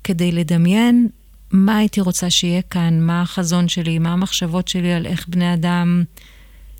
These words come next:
יכולים לחיות ביחד, מה הם יכולים ליצור ביחד, כפרטים, כקהילה, כחברה, מי אנחנו יכולים להיות כאנשים, מה התודעה שלנו יכולה להיות, איך אנחנו יכולים לקיים, איזה סוג של מערכות יחסים, מי אנחנו,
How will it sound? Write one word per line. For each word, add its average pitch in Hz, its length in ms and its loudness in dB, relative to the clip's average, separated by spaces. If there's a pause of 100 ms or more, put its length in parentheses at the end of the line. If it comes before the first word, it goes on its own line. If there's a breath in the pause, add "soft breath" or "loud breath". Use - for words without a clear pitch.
יכולים 185 320 2
לחיות 180 280 0
ביחד, 165 460 -2
מה 170 100 2
הם 185 60 2
יכולים 180 320 0
ליצור 175 340 -2
ביחד, 170 460 -2 (120)
כפרטים, 180 580 -2
כקהילה, 175 720 -2
כחברה, 165 600 -2 (760 loud breath)
מי 196 120 4
אנחנו 220 240 4
יכולים 202 320 4
להיות 202 260 2
כאנשים, 208 680 2
מה 180 120 2
התודעה 175 440 -4
שלנו 233 320 2
יכולה 220 360 0
להיות, 214 440 0 (380 loud breath)
איך 202 160 -2
אנחנו 196 240 2
יכולים 196 300 2
לקיים, 185 400 0 (200)
איזה 202 160 -4
סוג 208 180 -2
של 190 160 0
מערכות 190 400 0
יחסים, 233 680 2 (680 soft breath)
מי 214 240 4
אנחנו, 226 560 4